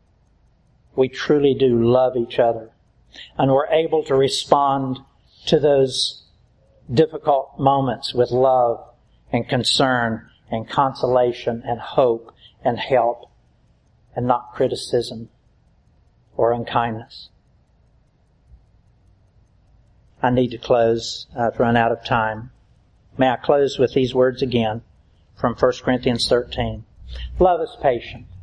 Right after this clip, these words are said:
Love is kind. Love does not envy nor boast. It is not arrogant nor rude. It does not insist on its own way. It's not irritable. It's not resentful.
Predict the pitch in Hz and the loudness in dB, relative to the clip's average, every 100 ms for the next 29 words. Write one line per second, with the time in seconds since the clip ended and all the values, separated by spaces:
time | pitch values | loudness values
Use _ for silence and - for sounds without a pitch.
0 | - - - - - _ - - 135 120 | -20 -20 -20 -20 -20 _ -20 -4 -2 -2
1 | - - - 110 107 117 117 - _ _ | -6 -12 -4 -4 -4 -12 -20 -20 _ _
2 | _ _ _ _ _ - 131 147 147 135 | _ _ _ _ _ 0 2 2 -2 -2
3 | 151 135 131 143 139 139 151 147 127 113 | 0 0 0 0 0 0 -2 0 0 0
4 | - 131 139 143 - - _ _ _ _ | 2 2 2 -4 -14 -18 _ _ _ _
5 | - - - 139 143 139 135 127 - 131 | -18 -12 -2 2 2 0 0 0 -2 0
6 | 135 143 147 151 175 - _ _ - 113 | 2 2 0 -4 -6 -14 _ _ -4 0
7 | 113 120 135 139 143 - _ _ _ - | 2 4 4 2 -2 -16 _ _ _ -18
8 | - - - 131 175 165 202 196 180 180 | -16 -6 -2 4 4 4 -2 -2 -10 -8
9 | 208 180 165 - 185 185 - 165 151 170 | -2 -2 -2 0 2 2 0 0 2 2
10 | 160 156 147 151 165 170 117 - 135 120 | 2 2 4 4 4 2 -2 0 0 0
11 | 190 165 185 185 - 208 208 127 151 127 | 2 4 4 0 0 2 2 0 2 0
12 | 123 113 104 151 180 - 202 | 0 -4 0 0 0 -2 -2